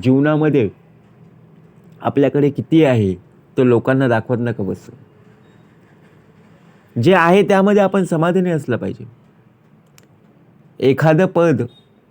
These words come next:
आणि त्या पदाचा सन्मान करणं खूप गरजेचं आहे. पण ज्यावेळी आपला देह रागात असतो ना, तेव्हा आपला देह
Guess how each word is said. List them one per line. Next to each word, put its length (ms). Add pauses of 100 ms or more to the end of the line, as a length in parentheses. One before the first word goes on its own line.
(400)
आणि 180
त्या 180
पदाचा 460
सन्मान 480
करणं 380 (460)
खूप 180
गरजेचं 540
आहे. 80 (1300)
पण 140
ज्यावेळी 360
आपला 260
देह 220
रागात 460
असतो 260
ना, 140 (1000)
तेव्हा 260 (100)
आपला 320
देह 300